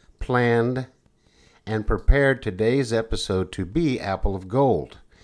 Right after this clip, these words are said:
Even this had been expanded to include part one of two parts,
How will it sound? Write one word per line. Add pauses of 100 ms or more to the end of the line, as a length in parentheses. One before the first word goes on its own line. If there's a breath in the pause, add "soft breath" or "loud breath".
(340 soft breath)
Even
this
had
been
expanded (880 soft breath)
to
include
part
one
of
two
parts,